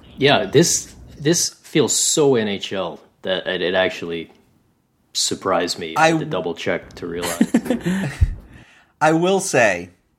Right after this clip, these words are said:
Speaker 2: the Boston Red Sox one is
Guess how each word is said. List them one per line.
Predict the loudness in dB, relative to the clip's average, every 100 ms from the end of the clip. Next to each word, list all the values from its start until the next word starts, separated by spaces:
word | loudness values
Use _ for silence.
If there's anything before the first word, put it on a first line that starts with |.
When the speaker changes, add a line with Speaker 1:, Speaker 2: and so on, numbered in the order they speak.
| _ _ _ _ _
Speaker 2:
the | -2
Boston | 4 6 6 4 0
Red | 4 2 2
Sox | 2 2 0 -4
one | -2 -2 -6 -12 _ _ _ _ _ _ _ _ _ _
is | 2 4 6 4 0 -6 -8